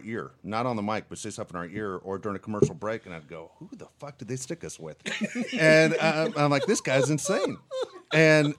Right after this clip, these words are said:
overall, he is, not only is he a funny guy, he's the biggest heart going, and the f-, funny thing is we both share the same birth date. We're both November thirteenth, and he always makes that funny every single year, too. So it's, uh, but no, as far as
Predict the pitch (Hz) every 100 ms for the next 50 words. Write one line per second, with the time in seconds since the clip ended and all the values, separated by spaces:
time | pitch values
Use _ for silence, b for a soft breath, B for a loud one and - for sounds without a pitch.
0 | _ 147 175 160 156 185 175 135 139 135
1 | 131 123 117 113 143 147 139 120 117 139
2 | 123 117 113 113 101 101 120 110 110 101
3 | 92 101 98 92 90 90 - 101 98 92
4 | 92 95 - 107 - 135 135 127 104 90
5 | 104 117 113 117 92 87 95 82 92 -
6 | 90 85 - _ _ _ _ - 90 101
7 | 104 92 92 80 82 69 92 76 - _
8 | - 87 85 85 98 98 80 90 - 90
9 | 80 - 87 85 80 85 90 80 82 82
10 | 80 85 110 95 b b - 98 87 85
11 | 85 101 85 82 98 98 92 90 - 98
12 | 95 90 85